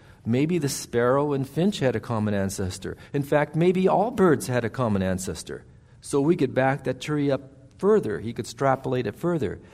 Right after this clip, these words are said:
And if that's the case, then maybe all animals with backbones had common ancestors, that the, maybe the birds are related to, uh, reptiles and mammals and so forth.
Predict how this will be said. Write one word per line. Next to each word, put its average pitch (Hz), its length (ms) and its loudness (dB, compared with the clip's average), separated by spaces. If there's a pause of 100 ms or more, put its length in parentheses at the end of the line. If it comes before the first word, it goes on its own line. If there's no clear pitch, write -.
(200)
And 147 140 6
if 135 160 2
that's 180 400 2
the 135 80 -6
case, 120 440 0
then 139 280 4
maybe 156 540 2 (380)
all 185 480 2
animals 123 500 2
with 101 200 -4
backbones 98 840 0
had 101 200 -6
common 101 340 0
ancestors, 95 540 -4
that 90 180 -10
the, 95 80 -6
maybe 113 320 -4
the 98 100 -8
birds 110 480 -2
are 98 60 -2
related 98 500 -4
to, 92 340 -6 (480)
uh, 85 160 -6
reptiles 101 800 -2
and 92 120 -2
mammals 101 440 -2
and 95 140 -2
so 127 180 4
forth. 80 460 -6